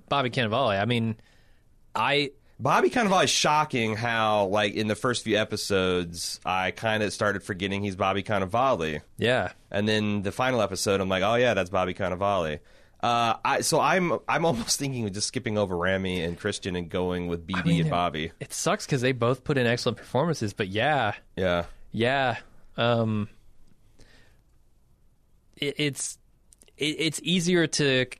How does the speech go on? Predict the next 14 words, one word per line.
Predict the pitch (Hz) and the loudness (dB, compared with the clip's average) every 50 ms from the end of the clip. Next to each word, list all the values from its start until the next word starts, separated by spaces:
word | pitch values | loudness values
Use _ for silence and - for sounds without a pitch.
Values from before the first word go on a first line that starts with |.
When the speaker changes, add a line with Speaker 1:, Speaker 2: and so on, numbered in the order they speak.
| - - | -16 -12
Speaker 1:
for | - - 151 147 | -4 -2 0 2
those | 131 139 143 139 143 | 4 4 4 4 4
actors | 139 131 131 - 147 131 123 - | 2 0 0 0 0 0 0 -2
to | - 101 | -6 -6
kind | - - 135 127 120 | -4 -2 0 0 2
of | 117 113 110 107 110 107 104 | 0 0 -2 -4 -6 -6 -4
get | - 120 117 120 113 | 0 0 0 0 0
out | 120 120 120 120 113 | 0 0 2 2 2
of | 113 110 104 104 101 104 | 2 2 0 -2 -2 -2
the | 110 107 | 0 0
way | 104 107 107 110 110 110 107 107 104 | 2 2 2 2 2 2 2 2 2
of | 104 104 104 98 98 101 | 0 0 -2 -4 -4 -4
the | 107 104 101 | -4 -2 0
acting, | 101 107 107 - - 104 98 95 98 98 | 0 -2 -2 -4 -4 -4 -4 -4 -6 -8